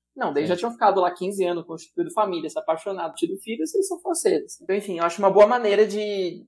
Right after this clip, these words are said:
Speaker 1: de fazer as pazes com esse passado conflituoso. E a França, sim, tem uma responsabilidade nisso, então acho ótimo a gente descobrir filmes como Um Conto de Amor e Desejo,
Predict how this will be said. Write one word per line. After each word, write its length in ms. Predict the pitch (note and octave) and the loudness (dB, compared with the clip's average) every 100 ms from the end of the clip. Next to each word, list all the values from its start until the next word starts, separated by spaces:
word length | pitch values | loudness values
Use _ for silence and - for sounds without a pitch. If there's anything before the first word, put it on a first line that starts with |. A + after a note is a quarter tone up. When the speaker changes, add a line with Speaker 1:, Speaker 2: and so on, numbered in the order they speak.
| - | -20
Speaker 1:
de 720 | C#3+ C#3+ D3 C#3+ C#3 C#3 C#3 - | -12 -4 -2 -2 -2 -6 -8 -4
fazer 220 | D#3 D#3 | -2 0
as 100 | D#3+ | -2
pazes 420 | - D#3+ D#3 F#3 | 2 6 6 4
com 120 | - E3+ | -6 -8
esse 120 | - | -4
passado 480 | E3 - D#3 D3+ D3+ | -6 0 0 0 -4
conflituoso. 720 | D3+ - D#3+ F3+ E3+ F#3+ A#3 - _ _ | -10 -8 -4 -2 0 -2 -4 -14 _ _
E 80 | - | -4
a 60 | |
França, 320 | - G3 G3 A#3 | -2 -2 -2 -6
sim, 260 | - G3 | -6 -8
tem 120 | A#3 | -6
uma 80 | F#3+ | -6
responsabilidade 720 | F3 F3 F3 E3+ D#3+ D3+ D3 | -6 -8 -8 -4 -2 -2 -4
nisso, 340 | C#3+ D#3 - D3 | -6 -8 -8 -10
então 320 | D3 C#3+ D3 _ _ _ _ | -12 -12 -12 _ _ _ _
acho 240 | D#3 - F3+ | -6 -2 2
ótimo 300 | E3 E3+ G3 | 2 2 -4
a 40 | |
gente 280 | F#3+ F#3+ G3 | -6 -8 -10
descobrir 360 | - A3 F#3 G3+ | -14 -8 -8 -8
filmes 280 | G3+ F#3+ | -8 -10
como 280 | - A3 B3 | 0 0 0
Um 40 | A3+ | -4
Conto 240 | F#3+ F3 | -8 -8
de 60 | F3+ | -8
Amor 200 | E3+ D#3 | -6 -6
e 40 | |
Desejo, 560 | D#3 D#3 F#3+ G3 F3+ | -6 2 4 4 2